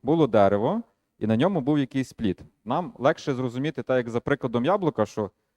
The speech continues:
висіло яблучко на дереві, і вони його з'їли. Але може бути то і щось іншої форми, але був якийсь плід на тому дереві. Вони з'їли той заборонений плід,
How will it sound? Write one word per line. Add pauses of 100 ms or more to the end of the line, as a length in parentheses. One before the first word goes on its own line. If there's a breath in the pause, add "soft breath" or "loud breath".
(140)
висіло
яблучко (600)
на
дереві,
і
вони
його
з'їли. (280)
Але
може
бути
то
і
щось
іншої
форми,
але
був
якийсь
плід
на
тому
дереві. (640)
Вони
з'їли
той
заборонений
плід,